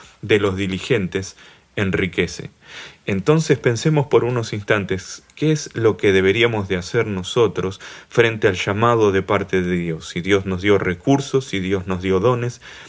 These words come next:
¿qué estamos haciendo con lo que Dios puso en nuestras manos? Luego dice en Mateo veinticinco,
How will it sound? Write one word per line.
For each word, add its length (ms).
¿qué 100
estamos 640
haciendo 640
con 220
lo 100
que 160
Dios 240
puso 640
en 180
nuestras 420
manos? 520
Luego 220
dice 300
en 100
Mateo 340
veinticinco, 800